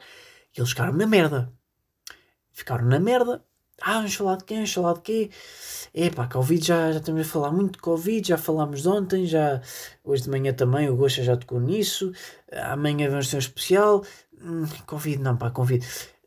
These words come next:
Hum, como é que estamos? Pedrógão. Será que é chato voltar a, a desenterrar, não é?" Se calhar um bocadinho, falámos disso na semana passada, também não, pois pá, Pedrógão não dá. Eh, pá, pensem, pensem, mais cenas, mais,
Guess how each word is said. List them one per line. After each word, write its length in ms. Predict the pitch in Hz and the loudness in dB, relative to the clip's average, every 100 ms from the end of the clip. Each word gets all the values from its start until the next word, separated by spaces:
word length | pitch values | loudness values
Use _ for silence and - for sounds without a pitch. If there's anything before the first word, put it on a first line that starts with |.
| - | -10
Hum, 920 | - - - - - - 160 160 156 - | -8 -8 -10 -14 -18 -16 -14 -12 -12 -8
como 160 | - 180 | 4 4
é 40 | |
que 40 | |
estamos? 220 | 180 156 - | 4 -2 0
Pedrógão. 640 | 202 202 156 120 107 113 123 _ _ _ _ _ _ _ | 6 8 8 4 0 -6 -12 _ _ _ _ _ _ _
Será 220 | - 180 | 0 4
que 80 | 180 | 4
é 40 | |
chato 280 | 180 185 180 | 4 2 2
voltar 320 | 170 170 175 | 0 4 4
a, 160 | 170 - _ _ _ _ _ | 2 -2 _ _ _ _ _
a 60 | - | -6
desenterrar, 420 | 135 135 - 143 | -4 -2 -2 2
não 100 | 123 | 2
é?" 80 | 117 | 2
Se 60 | |
calhar 180 | - 127 | 4 4
um 40 | 127 | 4
bocadinho, 280 | 131 131 123 - - _ _ _ - | 2 0 -4 -16 -20 _ _ _ -18
falámos 300 | - 120 117 | -8 -4 -4
disso 180 | 113 | -2
na 60 | 123 | -2
semana 240 | 123 120 113 | 0 -2 0
passada, 360 | 123 127 123 | 0 2 0
também 260 | 120 117 120 | 0 -2 -2
não, 200 | 117 120 - _ _ | -4 -6 -12 _ _
pois 220 | - 127 | -8 -6
pá, 160 | 123 110 - | -6 -8 -8
Pedrógão 340 | - 127 123 123 | 0 2 4 4
não 120 | 120 | 2
dá. 180 | 110 107 - - - - | 0 -6 -12 -20 -14 0
Eh, 420 | 147 143 147 147 - | 4 6 6 4 0
pá, 140 | 147 | -6
pensem, 440 | - - 190 185 185 | -6 2 4 4 2
pensem, 280 | 185 175 160 | 0 0 0
mais 160 | 170 | 0
cenas, 240 | 170 160 147 | 0 0 2
mais, 440 | 160 156 - - | 0 -2 -12 -18